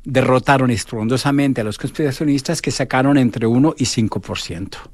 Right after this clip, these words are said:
Y posteriormente los científicos en un internacional sacaron una petición online defendiendo mi trabajo.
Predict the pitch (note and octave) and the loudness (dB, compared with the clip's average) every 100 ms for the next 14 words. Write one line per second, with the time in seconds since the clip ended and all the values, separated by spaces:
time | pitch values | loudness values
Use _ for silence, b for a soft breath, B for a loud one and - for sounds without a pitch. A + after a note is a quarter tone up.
0 | - - B B B B B - D#3+ F#3+ | -20 -20 B B B B B 0 4 6
1 | F3 F#3+ F#3 F3 F3+ F3 D3 - C3 - | 6 6 6 4 2 0 0 -2 -4 -2
2 | F#3+ D#3 B2+ - B2+ D3 E3+ E3+ E3+ F3 | -4 -2 -4 -2 0 0 0 -2 -2 2
3 | D3 D3+ F3+ - B2+ C3 C#3+ D3 D3+ D3+ | 2 2 0 -2 -2 0 2 2 2 2
4 | E3+ C3+ F3 D#3+ D#3 C#3+ B2+ C3 F#3+ - | 0 0 2 4 4 6 6 6 4 2
5 | B B B B B - A#2+ B2+ A#2+ D3+ | B B B B B -4 0 2 4 4
6 | D#3 D3 C#3 D3 D3 C3+ A#2 B2 B3+ | 4 2 2 2 4 4 2 -2 -8